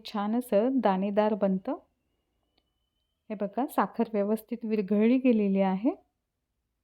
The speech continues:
आता पुन्हा एकदा यावरती आपण झाकण ठेवून घेऊया. गॅस अगदी मंद आचेवरती आहे. झाकण काढून बघूया.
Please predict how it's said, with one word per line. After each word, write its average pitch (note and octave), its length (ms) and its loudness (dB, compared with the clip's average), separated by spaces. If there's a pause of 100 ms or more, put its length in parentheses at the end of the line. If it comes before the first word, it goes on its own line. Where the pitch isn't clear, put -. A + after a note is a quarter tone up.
(960)
आता G3+ 160 -4
पुन्हा A#3 380 2
एकदा C4 220 2
यावरती A#3 480 2
आपण A#3 360 2
झाकण A3 340 0
ठेवून A3 380 -2
घेऊया. G3 440 -2 (380)
गॅस G#3 300 -2
अगदी G#3 300 -2
मंद A3 320 2
आचेवरती G3+ 680 0
आहे. F#3 300 -2 (1800)
झाकण A#3 320 -2
काढून A3 360 2
बघूया. G#3+ 440 0